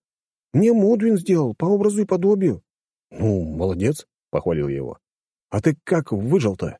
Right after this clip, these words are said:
«Ну, когда они пошли на абордаж, я возглавил оборону», — охотно начал малой, но тут же смутился. «Когда прилетела в рубку, меня там не было.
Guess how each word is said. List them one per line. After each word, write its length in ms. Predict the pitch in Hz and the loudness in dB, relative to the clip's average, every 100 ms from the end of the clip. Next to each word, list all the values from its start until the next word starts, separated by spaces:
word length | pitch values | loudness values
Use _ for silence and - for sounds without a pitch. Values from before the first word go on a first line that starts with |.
| _ _ _ _ _ _ | _ _ _ _ _ _
«Ну, 340 | 175 185 175 | 2 4 2
когда 280 | 156 165 170 | 0 -2 0
они 160 | 170 160 | 0 0
пошли 300 | 160 190 185 | -2 0 0
на 140 | 160 | 2
абордаж, 500 | 170 170 190 190 131 | 0 0 0 -2 -2
я 180 | 147 165 | 0 0
возглавил 540 | 175 127 156 175 175 | 0 0 0 0 0
оборону», — 560 | 170 151 135 156 147 110 _ _ _ _ _ | 0 0 0 0 0 -4 _ _ _ _ _
охотно 480 | 80 - 92 - 87 | -6 -2 -2 0 -2
начал 300 | 90 85 82 | 0 -2 -2
малой, 400 | 85 104 104 - _ _ | 0 0 0 -4 _ _
но 160 | - 131 | -2 -2
тут 200 | 127 123 | 0 -2
же 80 | 113 | -2
смутился. 600 | - 107 73 60 - - _ _ _ _ _ _ _ _ _ _ | -2 -4 -4 -8 -12 -16 _ _ _ _ _ _ _ _ _ _
«Когда 320 | - 160 180 | -4 2 2
прилетела 540 | 160 170 175 170 175 175 | 2 0 0 2 2 4
в 60 | |
рубку, 300 | 196 202 - | 4 2 2
меня 280 | 147 156 190 | 2 4 2
там 240 | 185 160 | 2 2
не 140 | 151 160 | 2 2
было. 280 | 139 127 | 0 -2